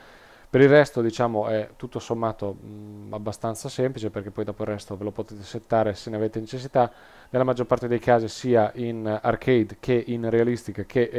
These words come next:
in simulator, che sono le tre modalità affrontabili coi carri, non ne avrete necessità, però comunque, eh, sono settabili a piacimento, soprattutto se avete voglia di approfondire un po' più sui comandi il controllo del carro armato.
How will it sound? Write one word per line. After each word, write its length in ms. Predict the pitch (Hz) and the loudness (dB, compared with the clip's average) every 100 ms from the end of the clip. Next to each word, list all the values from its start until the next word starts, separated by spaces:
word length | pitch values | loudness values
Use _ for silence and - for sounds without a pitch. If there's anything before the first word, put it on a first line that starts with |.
| 113 | -2
in 160 | 110 | -4
simulator, 580 | 107 131 127 127 117 107 | -8 -6 0 2 2 -2
che 100 | 107 | -10
sono 220 | - 110 | -8 -6
le 80 | 107 | -4
tre 140 | - 117 | -4 -4
modalità 420 | 110 110 107 117 | 0 0 0 -2
affrontabili 520 | - 113 113 113 107 | -2 -6 -4 -4 -4
coi 140 | 113 | -6
carri, 340 | 107 117 104 101 - - - - | -2 -2 -2 -4 -14 -20 -20 -14
non 160 | 127 135 | -4 0
ne 60 | 123 | 2
avrete 280 | 120 117 | 2 0
necessità, 600 | 110 107 120 139 - 113 - - - - | -4 -8 -10 -6 2 2 0 -16 -20 4
però 320 | 185 123 107 - | 6 8 4 -2
comunque, 580 | 151 113 104 120 110 - | -4 -4 -2 0 0 -4
eh, 180 | 110 104 | -12 -10
sono 240 | - 123 | -8 -6
settabili 460 | 107 120 - 113 110 | -6 -4 0 0 0
a 60 | 107 | -2
piacimento, 640 | 110 - 117 101 98 101 | -4 -6 -8 -8 -8 -10
soprattutto 520 | 92 107 104 104 - | -10 -12 -12 -12 -12
se 240 | 101 - 107 | -10 -6 -6
avete 360 | 107 104 - | -6 -10 -10
voglia 360 | 101 101 101 104 | -8 -6 -6 -6
di 280 | 98 104 101 - - | -6 -6 -8 -12 -10
approfondire 800 | 110 107 120 110 123 120 113 110 104 | -6 -4 -4 -4 -6 -6 -2 0 0
un 120 | 101 | -2
po' 140 | 113 | -4
più 220 | 110 113 | -2 -6
sui 180 | 101 117 | -6 -10
comandi 460 | 110 110 101 101 101 | -8 -6 -6 -6 -10
il 180 | 113 110 | -10 -12
controllo 480 | 107 101 98 95 | -12 -10 -10 -10
del 160 | 95 92 | -10 -10
carro 240 | - 101 | -8 -8
armato. 380 | 95 95 92 117 | -8 -10 -14 -18